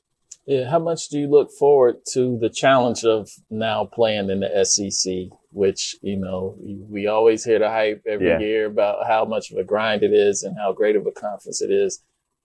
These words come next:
Speaker 1: I personally think the A C C has, it's not like it's, it's a slouch
Speaker 2: No, it's
Speaker 1: <laughs>
Speaker 2: not.
Speaker 1: of a league, you
Speaker 2: No,
Speaker 1: know.
Speaker 2: it's not.
Speaker 1: But, um, wha-, just what, what are your thoughts on, you know, playing, playing in the S E C now?
Speaker 2: Yeah, I'm excited.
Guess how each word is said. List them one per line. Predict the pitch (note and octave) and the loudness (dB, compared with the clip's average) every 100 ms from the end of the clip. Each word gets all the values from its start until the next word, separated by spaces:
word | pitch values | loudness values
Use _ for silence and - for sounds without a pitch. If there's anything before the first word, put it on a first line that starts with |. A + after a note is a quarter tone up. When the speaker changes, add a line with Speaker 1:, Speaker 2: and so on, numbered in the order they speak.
| - | 2
Speaker 1:
I | C#3 | 2
personally | C#3+ C3+ B2+ C3+ B2 | 4 2 2 -2 -2
think | C3+ C3 B2+ - _ _ _ | 0 0 -2 -6 _ _ _
the | A2+ | 0
A | A#2+ A#2+ | 2 2
C | A#2+ A#2 | 0 -4
C | - B2 A#2+ | -2 -2 0
has, | A#2 A2+ A2 - | 2 4 2 -2
it's | C3+ A#2 | -6 -6
not | C#3 C3 B2+ | -4 -4 2
like | B2 A#2 | 2 2
it's, | C3 A#2+ A2+ - - | -2 -6 -8 -10 -6
it's | A#2 - - - | -6 -4 -8 -4
a | |
slouch | A#2+ - C#3+ A#2+ B2+ G#2+ | -2 -2 0 0 0 -4
Speaker 2:
No, | F#2+ D#2+ | -4 -4
it's | - D#3+ A#3+ | -4 0 0
Speaker 1:
<laughs> | G3 C3 | 0 2
Speaker 2:
not. | E3+ D3+ | 2 2
Speaker 1:
of | C#3 | 0
a | C3+ | 0
league, | C#3+ C#3 C3 C#3+ - | 0 0 -2 -8 -2
you | C#3 | 0
Speaker 2:
No, | D#3 | 2
Speaker 1:
know. | B2+ A#2+ | 4 2
Speaker 2:
it's | B2+ - | 0 -6
not. | D#2 - | -8 -8
Speaker 1:
But, | C3 C3 B2 | 2 4 4
um, | A#2+ B2+ B2+ | 4 2 0
wha-, | B2 C3 - B2+ - C3 - | 0 0 0 -2 -2 -10 0
just | C#3 | 0
what, | C#3+ C#3 A#2+ | 4 4 6
what | C#3 | 4
are | C#3 | 4
your | C3 C3 | 2 0
thoughts | - A#2+ - - | 2 2 2 -6
on, | A#2 A2+ G#2 - | -6 -4 -6 -12
you | A#2 A2+ | -10 -4
know, | G#2 G2 F#2+ - | -2 -4 -6 -12
playing, | - A2+ G#2+ - | -2 0 0 0
playing | A2+ G#2+ G2 | -2 0 0
in | F#2+ | 0
the | F#2 | -2
S | - | -4
E | - | -6
C | - F#2+ | -8 -8
now? | F2+ F2 G#2 | -14 -12 0
Speaker 2:
Yeah, | A2+ A2 | 2 2
I'm | D#3+ | 0
excited. | F3 G#2 A2 - | -2 0 0 -2